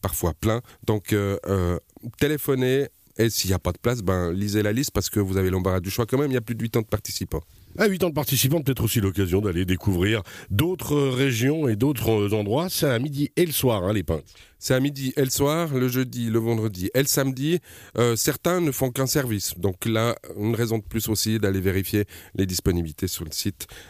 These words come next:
Speaker 1: euh, pinteouverte point C H.
Speaker 2: Gastrovo a publié la semaine passée, euh, sur les réseaux sociaux une collaboration, on va dire, avec, euh, Franck Giovannini. Expliquez-nous ce qui se passe.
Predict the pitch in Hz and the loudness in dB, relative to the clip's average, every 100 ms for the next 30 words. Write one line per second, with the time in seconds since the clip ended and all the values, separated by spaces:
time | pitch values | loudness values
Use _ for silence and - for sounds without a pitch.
0 | - 92 87 - 113 - 104 95 123 - | -4 0 2 0 -2 -2 -2 0 0 -2
1 | - 117 139 131 - 101 85 - - - | -2 0 0 0 0 2 0 -2 -4 -12
2 | - 113 185 175 175 175 120 151 160 139 | -6 -2 0 2 0 0 -2 0 0 2
3 | 113 - 202 214 151 - 220 175 110 107 | 0 0 0 2 0 0 0 2 2 2
4 | 98 - 104 101 143 135 131 120 - 120 | 2 2 2 2 2 2 2 0 2 0
5 | - 226 240 - - 120 240 196 165 - | 2 0 -2 -8 -2 0 0 0 0 2
6 | 285 233 127 120 120 104 104 95 98 87 | 2 2 0 2 2 4 2 2 2 0
7 | - - 180 165 - - - - - 101 | -4 0 2 2 -2 -6 -10 -14 0 2
8 | 170 165 156 233 214 - 185 180 151 - | 2 2 0 0 -2 -2 0 2 2 0
9 | 104 - 95 87 | -4 0 0 0